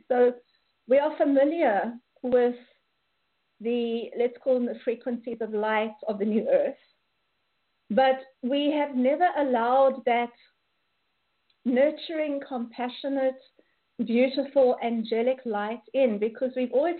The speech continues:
felt as a collective that we were unworthy, you know, that they were out there and we were down here, and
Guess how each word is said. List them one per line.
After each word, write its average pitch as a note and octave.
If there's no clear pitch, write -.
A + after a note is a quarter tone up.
felt C#4+
as C#4
a B3+
collective A3+
that A#3
we A#3+
were A#3
unworthy, A#3+
you A3+
know, G#3
that G3+
they A#3
were B3
out A3+
there A3+
and G#3
we A3+
were A#3
down G#3+
here, G#3
and G#3